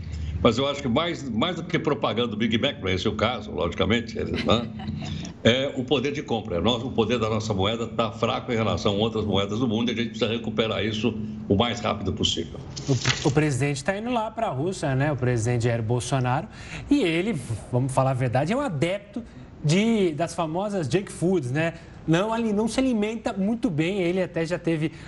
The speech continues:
Speaker 2: puxão de orelha do médico dele, capaz de comer um McDonald's russo lá,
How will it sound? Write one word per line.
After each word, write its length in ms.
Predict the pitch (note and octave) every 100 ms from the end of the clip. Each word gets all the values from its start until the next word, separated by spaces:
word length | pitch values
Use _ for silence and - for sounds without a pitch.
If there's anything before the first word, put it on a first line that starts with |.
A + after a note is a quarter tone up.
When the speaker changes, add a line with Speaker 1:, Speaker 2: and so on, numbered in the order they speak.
| -
Speaker 2:
puxão 360 | E3 D3+ - D#3+
de 100 | D#3+
orelha 500 | D#3 D#3+ F3+ F3 D3+
do 120 | C#3
médico 360 | D3 D3 B2 D3
dele, 340 | C3 E3 A#3 - -
capaz 380 | - G#3 D3 D#3
de 60 | E3
comer 300 | A#3+ A3 F#3+
um 220 | F3 C#3+ B2+ C#3 C#3
McDonald's 540 | D#3 D#3+ D3 E3+ -
russo 420 | E3 F3+ F3+ C3
lá, 200 | B2+ C#3